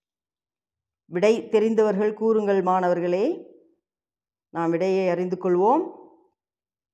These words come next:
இந்தியாவில் கப்பற்படை தினமாக டிசம்பர் மாதம் நான்காம் தேதி கொண்டாடப்படுகிறது. அடுத்த வினா,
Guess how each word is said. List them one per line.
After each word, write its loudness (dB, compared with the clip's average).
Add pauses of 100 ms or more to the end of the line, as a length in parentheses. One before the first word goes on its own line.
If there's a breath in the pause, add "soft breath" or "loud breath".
(140)
இந்தியாவில் 0
கப்பற்படை 0
தினமாக 2
டிசம்பர் 2
மாதம் 2
நான்காம் 2
தேதி -2
கொண்டாடப்படுகிறது. -2 (240)
அடுத்த -2
வினா, 0